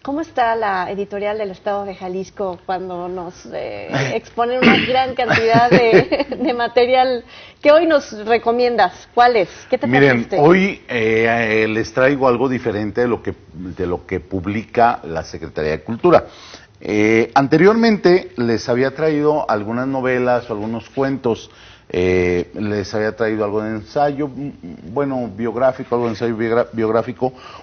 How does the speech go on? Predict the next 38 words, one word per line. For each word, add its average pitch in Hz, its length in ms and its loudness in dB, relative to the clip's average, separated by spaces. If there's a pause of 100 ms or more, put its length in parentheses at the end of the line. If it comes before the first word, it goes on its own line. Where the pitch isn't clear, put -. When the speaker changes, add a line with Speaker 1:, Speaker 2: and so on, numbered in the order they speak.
Speaker 2:
Hoy 196 200 6
les 254 200 -2
traigo, 180 500 4 (580)
eh, 120 720 0
cosas 160 320 -2
que 151 120 -4
me 135 100 -2
han 151 120 -2
gustado. 120 560 2
Esto 190 480 6
es - 380 -2
cosas 160 220 -4
que 147 100 -6
me 127 80 -2
han 127 80 -4
gustado 123 220 0
lo 110 100 2
que 110 80 -2
han 107 80 0
sacado. 98 320 -8 (560)
Estas 170 280 0
son 185 160 2
crónicas 202 640 6
de 160 80 6
la 127 100 6
memoria, 120 480 4
entrevistas 135 540 -2
y 139 40 -12
semblanzas, 190 840 2 (340)
los 120 240 0
oficios 180 480 0
en 135 80 0
el 127 80 0
siglo 147 340 2
veinte 165 300 2
en 165 100 0
Degollado, 120 420 4
Jalisco. 98 640 -2